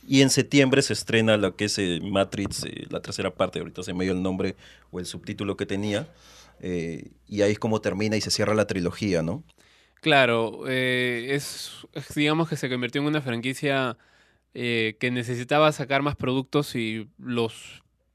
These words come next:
Speaker 2: produjo, ¿no? Los estrenó sin tomar mucho en cuenta la, el, la verdadera intención de la, de la saga, ¿no? Que era, eh, la sorpresa, ¿no? La conspiración, el misterio, el descubrimiento.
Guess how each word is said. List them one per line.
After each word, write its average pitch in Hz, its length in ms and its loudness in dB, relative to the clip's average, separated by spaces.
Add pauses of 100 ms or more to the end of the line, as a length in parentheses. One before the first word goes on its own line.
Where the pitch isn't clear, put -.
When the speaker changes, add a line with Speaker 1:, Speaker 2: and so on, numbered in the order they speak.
Speaker 2:
produjo, 127 560 4
¿no? 120 200 2
Los 117 360 0
estrenó 131 640 0
sin - 380 -6
tomar 127 260 2
mucho 135 260 0
en 131 80 -2
cuenta 135 280 2
la, 113 280 0 (340)
el, 113 560 -2
la 117 80 4
verdadera 120 340 4
intención 131 560 0
de 123 120 4
la, 87 180 -2
de 113 220 -4
la 104 120 -4
saga, 107 360 0
¿no? 104 120 -6
Que 107 200 0
era, 113 220 2 (360)
eh, 113 180 2
la 107 100 -2
sorpresa, 120 800 4
¿no? 117 400 0
La 120 140 0
conspiración, 117 840 -4
el 113 80 -6
misterio, 113 640 0
el 113 80 -4
descubrimiento. 117 880 -2